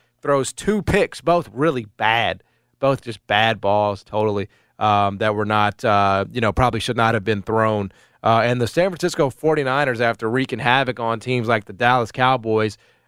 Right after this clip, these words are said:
are now, uh, losers of two straight, two in a row.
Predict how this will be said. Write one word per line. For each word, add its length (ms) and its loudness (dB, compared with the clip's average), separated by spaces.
are 260 0
now, 580 0
uh, 260 2
losers 400 -2
of 200 -10
two 340 0
straight, 640 0
two 220 0
in 40 2
a 60 2
row. 380 2